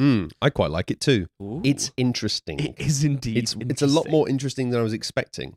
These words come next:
Speaker 2: Mm-hmm.
Speaker 1: And that sounds like shade, but it isn't. It's just that I think Matt Leacock is a good designer.
Speaker 2: Mm-hmm.
Speaker 1: I think they quite reliably make pretty cool games.
Speaker 2: He made Pandemic.
Speaker 1: Exactly.
Speaker 2: That's what we should
Speaker 1: Which is,
Speaker 2: say, for people who
Speaker 1: yeah,
Speaker 2: don't know.
Speaker 1: which is a great game.
Speaker 2: Mm-hmm.
Speaker 1: A fantastic game.
Speaker 2: It's cracking.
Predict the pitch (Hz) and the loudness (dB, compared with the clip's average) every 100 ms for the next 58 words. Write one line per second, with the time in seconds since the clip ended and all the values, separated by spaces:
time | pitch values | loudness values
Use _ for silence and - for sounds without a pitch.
0 | - 131 147 214 - 101 - 123 101 - | -2 2 2 0 -4 -4 2 2 2 -2
1 | - 120 87 78 - 90 - 135 151 87 | 0 2 2 -4 -6 -6 -2 2 2 0
2 | 73 - 101 - 123 - 113 _ _ _ | -8 -6 -6 -2 -2 0 -4 _ _ _
3 | _ _ _ _ 113 143 127 127 113 - | _ _ _ _ -4 0 0 0 -2 -2
4 | 101 - 92 95 92 80 85 87 110 160 | -4 -2 -6 -6 -8 -6 -4 -4 -2 -6
5 | _ - 123 120 87 92 - 78 92 90 | _ -6 -2 -2 -2 -4 -2 -2 0 -2
6 | 90 85 82 85 _ 87 - 87 78 82 | -2 -4 -8 -8 _ -12 -8 -8 -6 -6
7 | 117 160 185 127 - 151 185 202 - - | -6 0 2 2 0 0 2 0 -4 -16
8 | _ 110 107 117 - 95 80 113 110 - | _ -6 0 0 0 -4 -2 -4 -6 -12
9 | - 87 101 - 101 85 - - - - | -10 -6 -2 0 0 0 -6 -8 -10 -2
10 | 90 - - - - 110 - 117 - 107 | -2 -4 -10 -14 -4 -4 -2 -4 -2 -4
11 | 92 110 101 - - - - 64 - 123 | -2 -2 0 0 -2 -12 -10 -14 -8 -2
12 | 127 127 160 120 - - 147 - - - | 0 0 0 -4 -2 -4 -4 -6 -10 -12
13 | - - 147 - 440 - - 117 | -14 -12 -10 -6 -6 -6 -10 -10